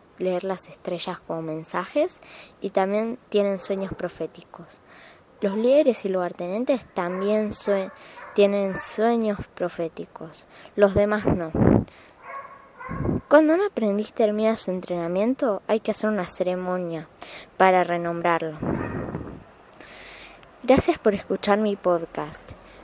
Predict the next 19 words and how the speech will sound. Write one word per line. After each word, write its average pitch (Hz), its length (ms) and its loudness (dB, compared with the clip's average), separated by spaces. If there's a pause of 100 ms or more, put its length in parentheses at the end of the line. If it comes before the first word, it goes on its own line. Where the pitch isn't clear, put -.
Si 247 240 0
tenés 254 380 0 (180)
ganas 247 380 2
de 190 100 -2
comentarme 208 840 -2
o 175 140 -6
preguntarme 196 720 -4
algo, 247 400 -2 (420)
podés, 269 540 0 (300)
eh, 196 400 0 (100)
ir 196 160 0
a 202 140 -2
mi 208 100 -6 (120)
Instagram 202 680 -6 (1500)
y 247 280 -4 (800)
vas 208 480 -4
a 190 120 -6
poder 185 600 -6
ahí 185 300 -6